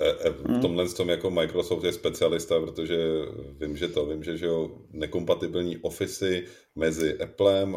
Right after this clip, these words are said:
Speaker 1: mezi Windows, mezi prostě jako platformama.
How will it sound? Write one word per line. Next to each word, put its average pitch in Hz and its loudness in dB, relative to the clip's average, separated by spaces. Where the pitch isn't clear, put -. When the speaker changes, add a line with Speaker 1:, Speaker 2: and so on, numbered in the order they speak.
Speaker 1:
mezi 76 -2
Windows, 92 2
mezi 76 -6
prostě - -8
jako 82 -4
platformama. 90 0